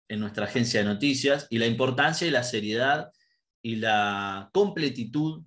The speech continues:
con la que tratamos de abordar el espacio radial que tenemos en Comunicar. Un logro de, de nuestro, de nuestra pelea por seguir incorporando herramientas profesionales,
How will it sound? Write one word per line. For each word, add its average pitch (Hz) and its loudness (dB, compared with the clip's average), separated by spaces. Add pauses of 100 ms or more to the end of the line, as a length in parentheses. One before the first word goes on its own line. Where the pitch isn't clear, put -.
(140)
con 113 -4
la 104 -4
que 104 -8
tratamos 120 0
de 110 2
abordar 107 0 (420)
el 98 -6
espacio 123 0
radial 113 2
que 120 -2
tenemos 101 -4
en 95 -8
Comunicar. 95 -6 (320)
Un 147 4
logro 147 4 (180)
de, 98 -6
de 95 -4
nuestro, 101 -2 (440)
de 107 -4
nuestra 107 -2
pelea 139 2
por 101 -6
seguir 113 -4
incorporando 110 -2
herramientas 104 -4
profesionales, 147 -2